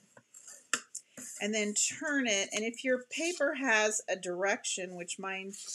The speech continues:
doesn't really, um, you're gonna pay attention to that because you're gonna want your direct, if this is the top, you're gonna want your bottom to be here, y-, if you understand what I'm saying. If your direction, um,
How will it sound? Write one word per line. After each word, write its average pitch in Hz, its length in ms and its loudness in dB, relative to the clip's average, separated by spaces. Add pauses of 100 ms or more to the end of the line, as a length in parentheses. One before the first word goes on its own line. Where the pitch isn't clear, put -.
(260)
doesn't 180 380 0
really, 165 520 -2 (580)
um, 175 600 2 (680)
you're 214 180 -4
gonna 220 140 0
pay 214 240 2
attention 208 400 -2
to 175 100 -2
that 170 340 2
because 185 280 -6
you're 202 120 -4
gonna 180 200 -4
want 175 240 -2
your 170 140 -4
direct, 180 440 -2
if 180 160 -4
this 208 200 0
is 196 160 -8
the 165 120 -8 (220)
top, 180 380 -2 (800)
you're 190 140 -6
gonna 190 180 -4
want - 140 -4
your 170 120 -6
bottom 170 400 -4
to 165 60 -8
be 160 140 -10
here, 160 440 -8
y-, 170 200 -10 (100)
if 180 180 -6
you 185 120 -2
understand 165 360 -2
what 156 100 -4
I'm 160 100 -4
saying. 160 360 -6
If - 160 -10
your 175 120 -4
direction, 185 680 -2 (540)
um, 147 400 -4